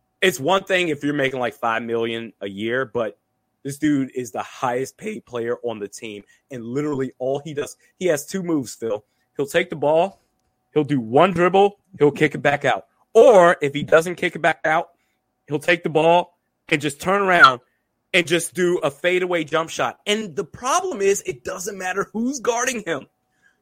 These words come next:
You or me could be guarding him. I'm five ten, right? I could be guarding all seven three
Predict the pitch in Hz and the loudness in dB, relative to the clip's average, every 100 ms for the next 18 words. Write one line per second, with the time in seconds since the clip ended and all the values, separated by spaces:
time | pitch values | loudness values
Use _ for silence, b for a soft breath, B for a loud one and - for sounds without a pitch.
0 | _ _ 123 196 370 539 381 311 359 - | _ _ 0 8 10 10 6 2 0 2
1 | 277 254 208 247 320 262 202 139 - _ | 0 2 2 4 4 4 0 -2 -8 _
2 | _ _ _ _ _ _ _ - 392 - | _ _ _ _ _ _ _ -2 -2 2
3 | 320 311 - 302 311 262 - _ _ _ | 4 4 2 2 2 0 -10 _ _ _
4 | _ _ 202 311 - _ _ _ 233 330 | _ _ 2 2 0 _ _ _ 4 4
5 | 370 349 294 220 226 214 196 - 202 233 | 4 -2 -2 0 0 0 -2 -4 -2 0
6 | 247 - 233 214 202 202 190 139 117 | -2 -2 -4 -4 -4 0 2 0 -4